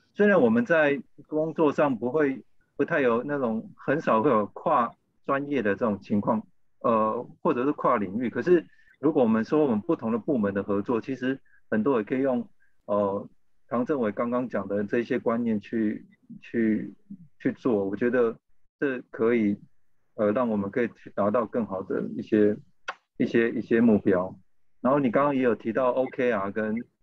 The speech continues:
K P I，其实我们公司在几年前K C也，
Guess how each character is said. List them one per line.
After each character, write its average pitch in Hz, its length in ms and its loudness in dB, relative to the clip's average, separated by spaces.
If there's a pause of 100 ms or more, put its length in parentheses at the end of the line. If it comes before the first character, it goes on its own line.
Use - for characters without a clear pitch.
K 120 140 -2
P 113 180 0
I， 110 120 -2
其 143 120 -10
实 147 240 -4 (380)
我 113 100 0
们 113 160 4
公 139 220 0
司 139 180 -2
在 127 280 0 (120)
几 113 120 -4
年 110 160 0
前 110 180 -2
K 123 220 -4
C 127 240 -2
也， 95 240 0